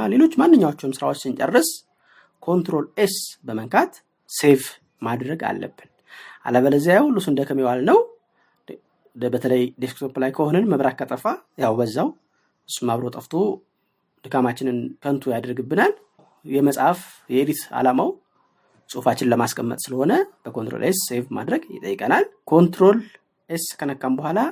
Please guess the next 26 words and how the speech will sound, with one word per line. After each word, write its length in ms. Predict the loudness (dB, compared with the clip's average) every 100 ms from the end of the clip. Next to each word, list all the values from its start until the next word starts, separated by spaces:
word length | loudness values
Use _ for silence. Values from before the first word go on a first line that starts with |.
| -8 -6
ያ 140 | 0 0 0 -8 _ _ _ -10
ዶክመንት 340 | -2 0 0 0
ለመጀመሪያ 480 | -2 0 0 0 -2
ጊዜ 180 | -4 -6 -6 -10 _
እየከፈትነው 560 | -10 -8 -10 -10 -8 -6
ከሆነ 260 | -2 -2 -2 -6 _ _ _ _ _ -14 -4
የት 320 | 4 4 2 -6
ሴቭ 300 | -10 -4 -4 -2
ላድርገው 720 | -2 -2 -6 -16 -8 -6 -4
የሚል 280 | -4 -6 -8
ምርጫ 200 | -10 -10
ስለሚያመጣ 500 | -12 -8 -6 -6 -4 -4 -4 _ _ _ _ _ -10
ቦታውን 360 | -8 -8 -8 -8
መርጠን 340 | -6 -2 0 -2 -8
ፋይል 260 | -6 -4 -4
ኔም 200 | -6 -6
የሚለው 280 | -6 -6 -8
ላይ 140 | -8
ደግሞ 240 | -4 2 2 0 -8 _ _ _ _ _ -20 _ 0
ለዛ 240 | 2 4 4
ዶክመንታችን 640 | 2 0 -4 -6 2 8
መስጠት 300 | 8 8 -4
የምንፈልገውን 580 | -6 -6 -6 -8 -4 -2
የፋይል 320 | -2 -4 -6 -10
ስም 200 | -10 -10 -10
መርጠን 460 | -10 -10 -8 -4